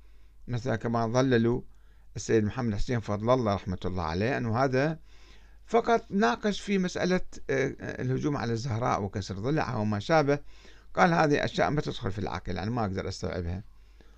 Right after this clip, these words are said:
هذا ضال مضل. إذن فمو فقط اثنا عشري ما يكفي، حتى اثنا عشري ما يقبلون. طيب، هذا تعريف الإيمان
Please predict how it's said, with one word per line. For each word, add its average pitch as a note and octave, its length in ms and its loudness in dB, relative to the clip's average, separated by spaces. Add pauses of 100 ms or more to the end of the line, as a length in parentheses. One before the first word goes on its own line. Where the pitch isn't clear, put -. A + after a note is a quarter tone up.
(100)
هذا F#3+ 380 4
ضال F3 360 4
مضل. G#2 420 0 (460)
إذن C#3+ 260 4
فمو - 1200 -2
فقط F#3+ 420 2
اثنا C3+ 240 -2
عشري A#2 500 -2
ما A#2+ 120 2
يكفي، C3 500 -2 (180)
حتى B2+ 300 -2
اثنا B2+ 180 -2
عشري C#3+ 340 0
ما C3 120 0
يقبلون. G2 520 0 (2250)
طيب، D3 200 6
هذا G#3+ 260 6
تعريف G#3 580 2 (100)
الإيمان B2 580 0